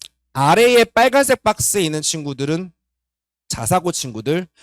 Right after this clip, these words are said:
위에 있는 친구들은 일반계 고등학교 친구들이에요. 그래서 중학교 때 백 점 맞았던 아이들, 백, 거의 백 점이었던 아이들이에요. 많이 틀려, 하나 틀린 애들.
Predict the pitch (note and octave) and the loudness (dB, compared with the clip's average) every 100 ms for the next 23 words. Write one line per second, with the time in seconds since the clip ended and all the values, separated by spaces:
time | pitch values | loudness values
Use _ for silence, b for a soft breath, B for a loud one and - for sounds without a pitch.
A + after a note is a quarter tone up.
0 | b b B2 D3 G#3 B3+ B3+ A3+ G3 F3 | b b -6 -2 2 2 2 -2 -4 -4
1 | D#3+ - E3+ D3 B2+ B2+ D#3+ E3+ C3+ A#2 | -4 -6 -8 -10 -10 -8 -6 -4 -6 -8
2 | - C3 C#3+ G3 F#3 B2+ A2+ A2+ G#2+ - | -6 -2 -2 -2 -2 -2 -2 -4 -10 -12
3 | D3 A#2 G#2 A2 B2+ F#2+ _ _ _ _ | -10 -12 -8 -6 -6 -8 _ _ _ _
4 | _ _ _ - - C#3+ C#3+ - B B | _ _ _ -10 -4 0 0 -2 B B
5 | B - G#3+ A#3 A#3 G#3 F#3 C#3 G3+ G3+ | B -4 -2 -2 -2 -2 -2 -4 -4 0
6 | G3 F#3+ E3+ D3 A2 A#2 D#3 C#3 B2 D3+ | -2 -2 -4 -4 -4 -4 -4 -6 -10 -10
7 | A#2 - _ - D#3 A#3+ C#3 - D3+ C#3+ | -10 -10 _ -2 0 0 -4 -6 -6 -6
8 | B2+ A#2+ G#2 G#2+ G#2 A#2 G#2 _ _ A2+ | -8 -8 -10 -12 -10 -10 -10 _ _ -10
9 | C#3 D#3 C#3+ A#2+ D#3+ E3 - A2 F#2+ G2 | -10 -10 -10 -12 -12 -14 -16 -18 -18 -20